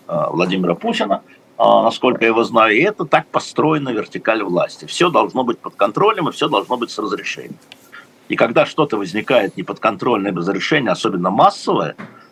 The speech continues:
и, эм, я бы сказал так, гуманитарное, да, то есть законное,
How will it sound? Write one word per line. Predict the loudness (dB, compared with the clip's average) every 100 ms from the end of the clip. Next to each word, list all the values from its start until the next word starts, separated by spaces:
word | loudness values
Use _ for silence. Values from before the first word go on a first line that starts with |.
| _ _
и, | 0 0
эм, | 0 -2 -4 -2
я | 0
бы | 0
сказал | 0 0 2
так, | 2 2
гуманитарное, | 2 4 2 4 4 4 0 -8 -12 -2
да, | 0
то | 0
есть | -4 0
законное, | 0 2 0 0 -6 -14